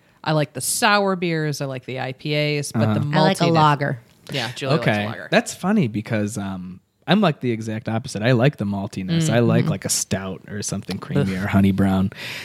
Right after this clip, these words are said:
Speaker 2: Um, but, uh, speaking of sour, so speaking of mess ups, uh,
Speaker 1: Okay.
Speaker 2: sour beer,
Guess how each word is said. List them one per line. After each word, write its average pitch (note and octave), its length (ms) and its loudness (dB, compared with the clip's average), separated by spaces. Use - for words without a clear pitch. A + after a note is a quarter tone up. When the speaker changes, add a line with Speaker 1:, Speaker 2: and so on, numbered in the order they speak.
Speaker 2:
Um, G2 640 0
but, A2+ 240 4
uh, G2 360 -2
speaking F3 340 4
of B2+ 80 2
sour, C3 260 2
so B2+ 340 2
speaking F3+ 380 -2
of A#2 120 -4
mess A#2+ 260 -2
ups, G2 460 -12
uh, G#2 180 0
Speaker 1:
Okay. E3 160 0
Speaker 2:
sour D3 420 2
beer, G#2+ 460 -4